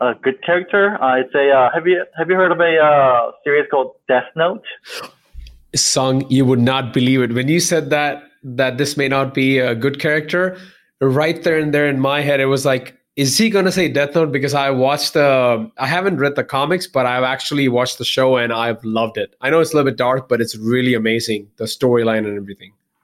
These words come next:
Speaker 1: Did you see the, the Ameri-, the Netflix American version or the actual Japanese version?
Speaker 2: I saw the actual Japanese version
Speaker 1: Okay.
Speaker 2: dubbed in with the, the subtitles.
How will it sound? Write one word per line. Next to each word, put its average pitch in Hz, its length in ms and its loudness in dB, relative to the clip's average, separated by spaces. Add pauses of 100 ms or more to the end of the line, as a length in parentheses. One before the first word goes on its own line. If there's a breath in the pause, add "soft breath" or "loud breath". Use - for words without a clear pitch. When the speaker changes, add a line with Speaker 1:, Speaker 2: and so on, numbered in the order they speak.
(360)
Speaker 1:
Did 156 140 0
you 190 180 0
see 220 80 0
the, 202 280 6
the 170 60 2
Ameri-, 143 420 2
the 139 60 0
Netflix 139 440 -2
American 135 400 0
version 202 240 2
or 175 160 2
the 147 100 2
actual 127 460 0
Japanese 117 480 -2
version? 104 420 -6 (840)
Speaker 2:
I 143 160 -2
saw 180 180 0
the 160 80 2
actual 147 400 0
Japanese 135 580 0
version 120 440 0
Speaker 1:
Okay. 135 80 4
Speaker 2:
dubbed 117 260 2
in 104 520 -4 (300)
with 120 140 -2
the, 131 100 0
the 117 160 -2
subtitles. 107 680 -4